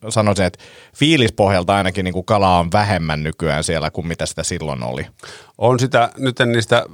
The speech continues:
Speaker 2: Venäjän joista tiedä, miten siellä on kalakannat mennyt, mutta kyllähän Suomessa on osattu tyriä tätä vesistöä aika lahjakkaasti. Me on Suomessa ollut kolmekymmentä jokea, missä lohi lisääntyy, nyt on enää kaksi. Koska ne on padottu,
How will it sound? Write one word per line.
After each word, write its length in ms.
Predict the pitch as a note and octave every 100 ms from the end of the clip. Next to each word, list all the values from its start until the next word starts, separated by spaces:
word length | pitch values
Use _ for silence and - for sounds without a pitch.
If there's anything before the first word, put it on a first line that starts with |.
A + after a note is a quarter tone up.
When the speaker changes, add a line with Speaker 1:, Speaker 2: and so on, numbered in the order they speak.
| -
Speaker 2:
Venäjän 400 | C3+ C#3 B2+ G#2+
joista 340 | F#2+ F#2+ - F#2
tiedä, 280 | G#2+ G2
miten 320 | F#2+ F#2+ G2 F2+
siellä 240 | G#2+ F#2+
on 80 | F2
kalakannat 540 | G2+ F#2+ F#2 F2+ E2 -
mennyt, 300 | F#2+ F2+ F2
mutta 180 | E2+
kyllähän 340 | - F#2 E2+ D#2+
Suomessa 560 | C#3+ B2 F2+ - E2+
on 240 | D#2+ D#2+ D#2 - - -
osattu 460 | G2+ F#2+ - -
tyriä 440 | - G2 F#2+ E2 -
tätä 320 | G2 F2 E2+
vesistöä 600 | F2 F2 - E2+ D#2+ D2+
aika 280 | D#2+ E2 E2+
lahjakkaasti. 920 | D#2 D#2+ D2 - A#1 - - - - _ _ _ _ _ -
Me 100 | G#2+
on 200 | G2 F2+ _ _ -
Suomessa 420 | B2 A#2+ - A2
ollut 200 | G#2 -
kolmekymmentä 480 | A#2+ A2 F#2+ - - _
jokea, 400 | G#2+ G#2 G#2+ F2+
missä 260 | F2 E2+ F2+
lohi 260 | G2 F2+ F2
lisääntyy, 640 | G2 F#2 E2+ D#2+ E2+ D#2
nyt 220 | F#2+ -
on 100 | F2
enää 220 | F2+ F2 E2
kaksi. 380 | D2 - - - _ _ _ -
Koska 220 | - F#2
ne 80 | G#2
on 100 | B2
padottu, 680 | - B2+ A2+ - A#2+ G2+